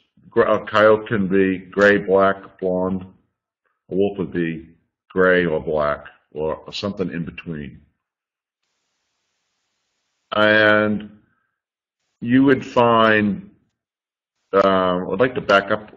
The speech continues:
just a little bit. I, I'm not gonna go back to my slides, but if you look at habitat, the, the lynx is gonna be entirely associated with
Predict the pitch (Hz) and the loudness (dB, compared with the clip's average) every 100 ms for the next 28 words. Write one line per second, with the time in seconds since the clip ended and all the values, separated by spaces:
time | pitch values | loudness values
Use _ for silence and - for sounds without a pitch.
0 | 85 87 - 95 104 104 87 98 107 107 | -12 -12 -8 -4 -2 -2 2 2 0 -2
1 | 131 131 117 107 107 107 92 90 - 101 | -2 -2 -2 0 -2 -2 -6 -6 -4 -2
2 | 98 98 98 120 117 101 110 101 107 104 | -4 -6 -8 -8 -8 -2 0 0 -2 -2
3 | 92 85 - - _ - 104 - - - | -2 -2 -8 -20 _ -4 -4 -4 -10 -4
4 | 107 135 147 120 98 113 104 95 98 - | 2 2 2 -4 -4 -2 0 0 -2 -4
5 | - 107 92 - 120 117 104 98 - 104 | -12 -10 -8 -2 2 4 2 0 -2 -2
6 | 95 - 92 87 85 85 87 85 | -2 -2 -6 -4 -4 -2 -2 -2